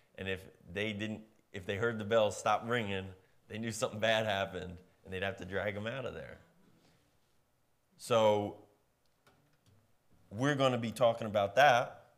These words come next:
but as well in, in chapter nine, it goes on to say that not only was Jesus the priest, the high priest who entered in before us, but he was also the sacrifice.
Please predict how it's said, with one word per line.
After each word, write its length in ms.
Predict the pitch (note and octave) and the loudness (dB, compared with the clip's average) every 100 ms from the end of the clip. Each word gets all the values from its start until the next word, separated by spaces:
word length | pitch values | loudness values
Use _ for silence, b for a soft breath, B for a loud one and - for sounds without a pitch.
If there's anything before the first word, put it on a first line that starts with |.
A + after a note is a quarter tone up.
| - | -8
but 160 | G2+ A2+ | 0 2
as 120 | A2+ | 0
well 540 | A2 B2+ D3 A#2+ G#2+ G#2+ | -4 2 6 6 6 0
in, 220 | G2+ G2+ G2 | -6 -8 -10
in 240 | G2 G2 G2 | -10 -8 -8
chapter 320 | - G2 G2 | -6 -6 -6
nine, 200 | G2 F#2 | -6 -6
it 120 | F#2+ | -8
goes 180 | G#2 F#2+ | -10 -10
on 200 | C#3+ G3 | -8 -8
to 60 | C3 | -10
say 340 | - G2+ G2 | -4 -2 -2
that 260 | G2 F#2 E2 | -2 -6 -4
not 180 | A#2 C3+ | -2 -2
only 240 | C3 A#2 | -2 -4
was 140 | G#2+ | -6
Jesus 300 | F#2+ G2+ F2+ | -8 -10 -12
the 160 | - D#2+ | -12 -14
priest, 640 | - - E3 A2+ F2 - | -14 -14 -8 -8 -8 -12
the 80 | - | -12
high 180 | F#2 F#2+ | -2 -2
priest 380 | - C#3 B2 - | -2 -6 -8 -8
who 100 | F#2+ | -8
entered 380 | G2 F#2+ F#2+ F#2 | -6 -6 -8 -10
in 100 | F2 | -10
before 380 | E2+ - D#2 | -14 -14 -12
us, 180 | D2+ - b b _ | -12 -14 b b _
but 80 | A2 | -6
he 60 | |
was 140 | A2 G#2 | -4 -2
also 260 | A2+ - | -2 -4
the 160 | F2+ F#2 | -10 -10
sacrifice. 840 | - D#3+ - - - - - - | -8 -8 -10 -16 -14 -14 -16 -20